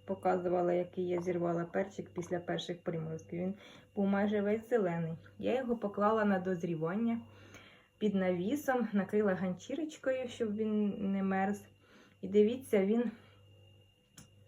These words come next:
і став і червоний, і жовтий. Сьогодні я буду готувати заморозку. З нього буду різати кусочками. Я дуже люблю, коли є і зелений, і жовтий, і червоний,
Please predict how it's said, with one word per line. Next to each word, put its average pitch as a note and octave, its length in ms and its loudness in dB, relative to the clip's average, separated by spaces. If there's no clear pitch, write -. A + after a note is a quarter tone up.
і G3 160 0
став G3 420 2
і - 20 -8
червоний, G#3 560 0
і F#3 80 0
жовтий. G#3+ 500 2
Сьогодні C4 320 2
я G3+ 120 6
буду G#3 280 2
готувати G#3 580 0
заморозку. F#3 840 0
З - 80 -6
нього F3+ 180 0
буду F#3+ 240 0
різати F#3 380 0
кусочками. F#3+ 640 -2
Я G#3 120 8
дуже B3 300 4
люблю, G#3 320 6
коли G3 380 8
є F#3 260 2
і - 160 2
зелений, F#3+ 720 4
і E3+ 260 0
жовтий, G#3 880 6
і F3+ 80 -4
червоний, G#3 680 4